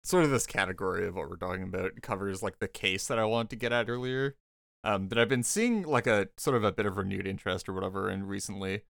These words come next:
um, which is people building, like, nominally, i-, it's usually, like, Jund or Abzan decks, um, or, like, in those areas playing, like, Razaketh, right? Um,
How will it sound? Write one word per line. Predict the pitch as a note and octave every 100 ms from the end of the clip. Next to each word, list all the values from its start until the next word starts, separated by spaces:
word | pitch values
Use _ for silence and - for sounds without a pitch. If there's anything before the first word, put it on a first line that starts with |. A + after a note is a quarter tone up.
| _ _ -
um, | G#2 G2+ F#2+ G#2
which | C#3
is | F3
people | - F#3+ D4+
building, | D3+ - A#2 C#3+ C3 B2+ C3 - - _ _ _ _ _ -
like, | G#2+
nominally, | A#2 C3+ D#3 F#3+ G3 F#3+ F3 C#3+
i-, | D#3 -
it's | F3+ G3+
usually, | A#3+ D#4 A#3+
like, | B2+ - -
Jund | - G#2 A2 A#2+ A#2+ A2+
or | G2+ -
Abzan | F2 F#2+ A2+ D3 D#3 E3
decks, | F3 F#3 - - - - _ -
um, | B2+ A#2+ A2 G#2 G#2 - _ _ _ _ _ _ -
or, | B2+
like, | A#2+ A2 - -
in | D#3
those | D3 A#2+
areas | A2 G#2+ G2+
playing, | - A#2+ A2+ G#2
like, | G2
Razaketh, | A2 F#2+ F#2 G2 - - -
right? | F#2+ G2 G#2 _ _ _ _ _
Um, | G2+ F#2+ F#2+